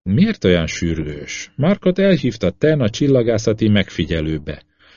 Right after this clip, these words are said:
Míg a rádió nincs készen, a csillagokból próbáljuk megállapítani, merre is lehetünk",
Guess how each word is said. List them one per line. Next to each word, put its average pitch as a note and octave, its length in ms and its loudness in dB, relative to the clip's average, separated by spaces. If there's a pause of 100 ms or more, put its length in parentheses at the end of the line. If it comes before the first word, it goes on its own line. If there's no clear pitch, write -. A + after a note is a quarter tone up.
(120)
Míg B2 200 2
a C#3+ 60 6
rádió D3 400 4
nincs B2 300 2
készen, D#3+ 440 2
a E3+ 80 2
csillagokból F#2 720 2
próbáljuk F#2 500 2
megállapítani, B2 840 0
merre G#2+ 320 2
is A2 160 0
lehetünk", D#2+ 600 -4